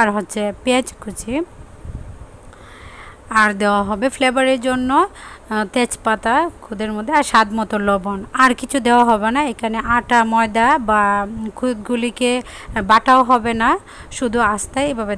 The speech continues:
দেওয়া হবে। সবগুলো উপকরণ একসঙ্গে মাখিয়ে নেওয়া হবে। আশা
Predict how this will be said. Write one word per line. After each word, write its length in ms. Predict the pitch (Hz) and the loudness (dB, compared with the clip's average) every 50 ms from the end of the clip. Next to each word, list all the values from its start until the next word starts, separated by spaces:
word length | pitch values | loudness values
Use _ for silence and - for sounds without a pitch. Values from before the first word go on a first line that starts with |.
| 190 | -2
দেওয়া 180 | 208 208 214 220 220 | 0 2 2 2 0
হবে। 200 | 220 196 196 262 339 392 - - | 0 0 0 -2 -2 -2 -4 -6
সবগুলো 360 | - 247 240 208 208 269 262 262 262 - | -6 -6 -6 -4 -4 -4 -2 -2 -2 -2
উপকরণ 360 | - 269 - 262 262 277 285 359 349 269 | -4 -2 2 4 4 4 4 2 -2 -6
একসঙ্গে 460 | - - - 277 269 269 269 320 370 427 427 294 226 | -6 -4 -4 -4 -2 -2 -2 -2 -2 -2 -4 -2 -2
মাখিয়ে 340 | 233 233 226 - 262 254 247 240 233 | -2 -2 -2 -2 -4 -4 -4 -4 -4
নেওয়া 200 | 220 208 202 202 196 | -4 -4 -4 -4 -4
হবে। 260 | 196 185 175 185 220 254 320 403 - - - - - - - - - - - - - - - - - - - - - - - - - - - - - - - - - - - - - - - - - - - - - - - - - - - - - - - - - 262 | -6 -8 -8 -8 -6 -6 -6 -8 -10 -14 -20 -20 -20 -20 -20 -20 -20 -20 -20 -20 -20 -20 -20 -20 -20 -20 -20 -20 -20 -20 -20 -20 -20 -20 -20 -20 -20 -20 -20 -20 -20 -20 -20 -20 -20 -20 -20 -20 -20 -20 -20 -20 -20 -20 -20 -20 -20 -20 -20 -20 -20 -20 -8 -2 0 0
আশা 180 | 254 - 294 | 2 2 0